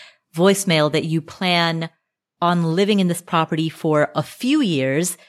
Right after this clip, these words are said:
and then holding on to it for a few years, it sounds as though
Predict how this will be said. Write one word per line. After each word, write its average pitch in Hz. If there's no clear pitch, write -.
and 175
then 170
holding 185
on 220
to 165
it 151
for 156
a 202
few 302
years, 139
it -
sounds 190
as 165
though 156